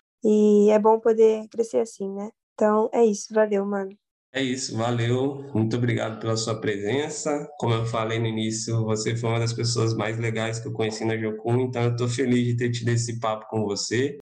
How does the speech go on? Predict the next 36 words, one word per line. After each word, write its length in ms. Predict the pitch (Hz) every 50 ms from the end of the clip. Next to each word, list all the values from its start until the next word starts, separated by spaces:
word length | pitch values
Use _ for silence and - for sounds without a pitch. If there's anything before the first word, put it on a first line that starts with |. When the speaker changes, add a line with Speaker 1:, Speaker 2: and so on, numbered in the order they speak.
| _ _
Speaker 2:
Aprendi 480 | - 113 113 127 127 127 120 120 135
muito 560 | 143 143 123 123 135 151 170 - - 180 175
também, 320 | - 120 110 107 110 117 123
apesar 520 | 127 123 135 131 123 120 123 123 131 139
de 180 | 139 131 135 131
que, 300 | 131 135 139 131 127 123 - _ _ -
é, 280 | 131 123 123 117 120
quem 260 | 120 120 135 156 151 139
olha 240 | 139 151 160 160
nem 260 | 156 160 175 214 220 -
pensa 300 | 190 170 175 180 175 165
que 100 | - -
a 60 | 156
Elisa 320 | 147 143 143 143 147 139
tem 380 | 143 147 143 143 143 139 131 123
vinte 280 | 120 139 147 147 -
anos, 300 | 160 139 127 123 120 117
né, 160 | 117 135 147 160
Elisa? 500 | 151 135 117 113 110 104 104 113 117 - - _ _ -
Speaker 1:
Você 220 | 233 233 233 254
adora 480 | 247 247 247 233 226 254 262 269 285 302
contar 300 | - 285 277 277 277 262
a 40 | 262
minha 160 | 262 262 254
idade 320 | 233 240 233 233 240 - _
pras 160 | - 247 247
pessoas. 340 | - 262 254 - - 180 -
<laughs> 1200 | - 233 214 175 185 247 226 170 - - 294 - 147 143 123 - - - - - - - - - - _ _ _ _ _ _ _ _ _ _ -
Vinte 300 | 226 254 254 262 - 285
aninhos, 420 | 277 269 254 233 214 208 208 208
galera. 520 | 214 214 214 214 214 214 202 196 196 196 196 220
Vinte 300 | 226 247 269 254 - -
e 160 | 247 233 233
um 320 | 233 240 254 262 269 269
em 40 | 254
junho. 460 | 214 214 233 220 214 208 196 196 196